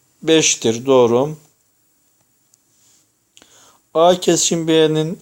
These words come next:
ortak elemanları üç, dört, beş demiş. A büyük küme,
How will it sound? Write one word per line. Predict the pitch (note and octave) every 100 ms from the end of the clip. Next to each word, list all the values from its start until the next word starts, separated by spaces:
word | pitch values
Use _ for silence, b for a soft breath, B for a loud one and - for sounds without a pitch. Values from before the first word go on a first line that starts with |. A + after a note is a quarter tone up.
| -
ortak | D3+ D3 D3+
elemanları | D3 C#3 C#3 C#3 D3+
üç, | C3 -
dört, | C3+ -
beş | C#3 B2+ -
demiş. | A#2 C3+ C#3+ - B B B B B B _
A | D#3+ E3+ E3+
büyük | E3 E3
küme, | - C3+ C3 D#3+ E3